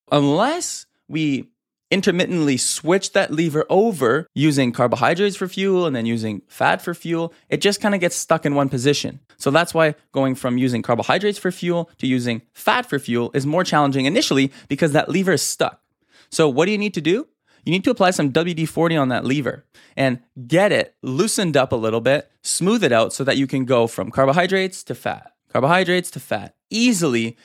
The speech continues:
in a smooth manner instead of all this resistance where you feel like shit trying to use fat for fuel because your body just hasn't done it in so long.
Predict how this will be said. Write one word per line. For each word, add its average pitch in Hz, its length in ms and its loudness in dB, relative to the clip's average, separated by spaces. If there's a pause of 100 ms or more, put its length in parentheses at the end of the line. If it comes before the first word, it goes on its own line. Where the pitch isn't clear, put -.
(120)
in 143 100 0
a 131 60 0
smooth 190 840 0
manner 139 420 2
instead 117 320 -2
of 156 100 -4
all 180 300 0
this 165 220 -2
resistance 135 640 -2
where 120 100 2
you 117 100 0
feel 151 280 -4
like 123 260 -6 (280)
shit - 520 -2 (480)
trying 160 320 2
to 156 120 -4
use 135 520 2 (160)
fat 151 280 0
for 139 120 -4
fuel 175 260 0
because 135 300 -2
your 127 80 0
body 139 240 2
just 131 140 -4
hasn't 131 280 0
done 131 180 -2
it 131 80 0
in 117 120 -2
so 113 180 -4
long. 104 320 -8